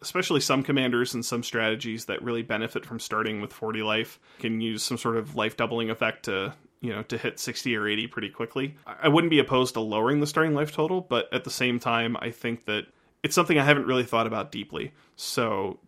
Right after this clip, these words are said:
to have a strong feeling about it, I, I don't have one at the time, but I think to play some games and see what it kind of does,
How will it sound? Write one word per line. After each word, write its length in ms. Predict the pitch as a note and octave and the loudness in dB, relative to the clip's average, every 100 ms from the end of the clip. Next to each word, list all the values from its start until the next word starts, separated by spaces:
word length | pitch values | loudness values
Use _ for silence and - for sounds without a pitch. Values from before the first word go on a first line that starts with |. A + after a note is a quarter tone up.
| - | 2
to 100 | C#3 | 6
have 160 | D3 D#3 | 6 6
a 40 | |
strong 300 | - C#3+ C3+ | 6 6 6
feeling 280 | - B2 C#3 | 2 0 2
about 200 | C#3 D3 | 4 4
it, 100 | D3 | 4
I, 220 | A2 - | 2 0
I 40 | A#2+ | -2
don't 260 | B2 A2 | -2 -2
have 200 | - C3 B2 | 2 2 2
one 100 | A#2+ | -2
at 80 | |
the 60 | - | -6
time, 340 | - A#2 D3+ D#3+ | -4 -2 0 -2
but 160 | A2+ | -2
I 80 | A2+ | -2
think 360 | A#2 A2+ A2 _ | -2 -4 -4 _
to 60 | B2 | -8
play 280 | - C3+ C3 | -2 0 2
some 160 | C#3+ A#2+ | 2 2
games 460 | A#2 A#2+ D3+ D3 | 2 2 0 -2
and 380 | - A#2 A2 G#2 - - - | -4 -4 -4 -6 -10 -20 -12
see 280 | - - C3+ | -4 2 4
what 160 | C3 C3 | 4 2
it 80 | |
kind 240 | - - C3+ | 0 2 2
of 80 | D3+ | 2
does, 380 | E3+ G#3 - | 0 0 -4